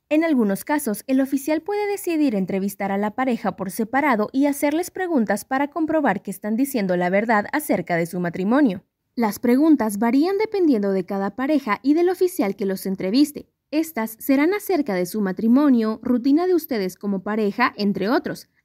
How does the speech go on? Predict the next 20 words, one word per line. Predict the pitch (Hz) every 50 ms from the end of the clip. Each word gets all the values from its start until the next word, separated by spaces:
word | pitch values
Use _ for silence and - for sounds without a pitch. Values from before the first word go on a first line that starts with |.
| _ -
Acá | 277 277 - 330
le | 349 392 427
compartimos | - 440 415 403 403 392 - - 269 233 233 262 -
algunos | 359 339 277 240 180 170 180 -
ejemplos. | 180 180 - 196 175 160 - - - - - _ _ _ _ _ _ _ _
Preguntas | - 254 262 240 294 330 339 - 415 359 294
básicas. | 262 262 233 - 220 - - - - - - _ _ _ _ _ _ _
¿Cuál | _ 330 349 392
es | 453 453 440
el | 427 381 349
nombre | 294 262 254 269 277
completo | 277 262 233 233 220 202 196 220 214
de | 214 208
su | - 226 190
pareja? | - 202 190 180 170 170 - 233 320 - _ _ _ _ _ _ _ _
¿Cuándo | - 302 339 381 453 494 -
cumple | 440 403 330 320 294 277
años | 254 240 240 240 240
su | 240 240 214
pareja? | - - - 185 175 - - 254 339 -